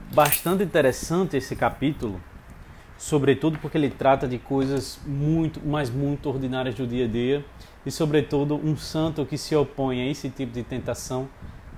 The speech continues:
e que nos ensina a sermos santos no cotidiano é São José Maria Escrivá, né? Um santo que eu sempre coloco uma meditação lá no meu,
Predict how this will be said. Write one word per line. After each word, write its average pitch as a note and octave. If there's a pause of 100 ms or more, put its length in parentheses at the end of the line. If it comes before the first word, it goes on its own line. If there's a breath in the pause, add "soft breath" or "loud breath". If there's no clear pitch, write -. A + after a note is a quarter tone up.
e B2+
que C#3
nos C#3+
ensina C#3+
a B2
sermos C3
santos D3
no C3+
cotidiano C#3
é C#3
São C#3
José B2+
Maria A#2+
Escrivá, A#2+ (480 loud breath)
né? A#2
Um B2
santo B2
que -
eu A#2
sempre C3+
coloco B2
uma A#2+
meditação C3
lá A2
no A2
meu, A2